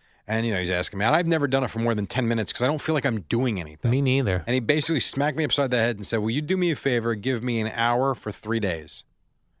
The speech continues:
Speaker 1: He goes, "I promise you, three days you will notice the difference, and then you'll be addicted to it." I don't see that. It's so boring.
Speaker 2: I would like something new, though. I'm bored at the gym.
Speaker 1: By the way, I'm
Speaker 2: Right?
Speaker 1: bored with a lot of the things I do as well, and I feel like there's really no,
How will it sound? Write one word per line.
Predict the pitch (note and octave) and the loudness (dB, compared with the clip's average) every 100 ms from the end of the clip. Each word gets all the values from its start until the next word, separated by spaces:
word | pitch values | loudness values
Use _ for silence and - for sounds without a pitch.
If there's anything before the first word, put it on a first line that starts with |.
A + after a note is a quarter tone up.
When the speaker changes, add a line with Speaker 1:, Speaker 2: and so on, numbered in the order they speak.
| _ | _
Speaker 1:
He | |
goes, | B2 G#2+ | -4 0
"I | B2+ | 0
promise | A2+ - - C#3+ C#3 C3 A#2 - | -2 -6 -2 0 2 0 -2 -2
you, | E2+ D#2+ _ _ | -4 -6 _ _
three | - A#2+ C#3 | -8 -2 0
days | D3 A#2+ G2+ | 2 0 0
you | G2+ | -2
will | G2 | -2
notice | F#2+ F#2 - | -4 -4 -8
the | E2+ | -12
difference, | E2+ C#2+ - - _ _ | -16 -18 -18 -20 _ _
and | G#2+ G2+ | -4 -2
then | G2 | 0
you'll | F#2+ | -2
be | F#2+ | -4
addicted | E2+ F#2+ G2+ D#2 | -4 -4 -6 -12
to | D#2 | -16
it." | - | -2
I | D3+ | 0
don't | F#3+ F3+ | 0 0
see | - | -4
that. | A#2+ D2+ - _ _ _ _ _ _ | -4 -8 -16 _ _ _ _ _ _
It's | F3 - | -4 -2
so | - G#3+ G#3 | 0 2 0
boring. | D3 - F3+ A3 G#3+ A#2+ D2 - | -2 0 2 4 4 0 -2 0
Speaker 2:
I | C#3 | 2
would | F#3 B3+ | 4 4
like | G3+ D3 | 4 2
something | - D3+ C3+ A#2+ | 2 2 4 4
new, | B2 C3 | 2 4
though. | A2 | 4
I'm | A2+ D#3 | 4 4
bored | B2+ C3+ A#2+ | 2 4 4
at | G#2+ | 4
the | A#2+ | 2
gym. | F#2+ G#2 G2+ F2+ - - | 2 2 2 -2 -8 -14
Speaker 1:
By | - F3 | 0 2
the | A3 | 4
way, | A#3 C3+ | 2 2
I'm | A2 | 4
Speaker 2:
Right? | A#2 D3+ | 4 4
Speaker 1:
bored | C3+ E3 E3 | 2 2 4
with | D3+ | 4
a | |
lot | D3 D3+ | 4 4
of | D#3 | 2
the | C3 | 2
things | D#3 C3+ | 2 4
I | D3 | 2
do | C#3+ C#3+ | 2 2
as | A2+ | 2
well, | D3+ G#2+ C#2 - | 2 2 -2 -4
and | A#2 A2 | 0 2
I | A2+ | 2
feel | A2+ - C3 | 0 0 0
like | B2 | 0
there's | G2+ B2+ A2 | 0 -2 0
really | C3 B2 | 0 0
no, | B2 B2+ C3 C3+ B2+ A2 | 2 2 2 2 0 -4